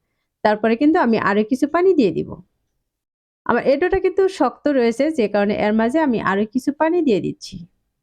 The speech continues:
এটা পানি দিয়ে ভালোভাবে মাখিয়ে নিব। আর এই ডোটা কিন্তু একটু শক্ত করেই বানিয়ে নিব। আমি পানি দিয়ে এটাকে কিন্তু খুব ভালোভাবে মিশিয়ে নিচ্ছি। আর মেশানোর পর কিন্তু দেখে বুঝতে পারবেন এই ডোটা কতটা সফট হয়েছে।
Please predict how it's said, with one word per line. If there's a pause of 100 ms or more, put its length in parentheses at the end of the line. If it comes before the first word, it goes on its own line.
(920)
এটা (100)
পানি
দিয়ে
ভালোভাবে
মাখিয়ে
নিব। (400)
আর (120)
এই
ডোটা
কিন্তু
একটু
শক্ত (160)
করেই
বানিয়ে
নিব। (1500)
আমি (100)
পানি
দিয়ে
এটাকে
কিন্তু
খুব
ভালোভাবে
মিশিয়ে
নিচ্ছি।
আর
মেশানোর
পর (120)
কিন্তু
দেখে
বুঝতে
পারবেন
এই
ডোটা
কতটা (120)
সফট
হয়েছে।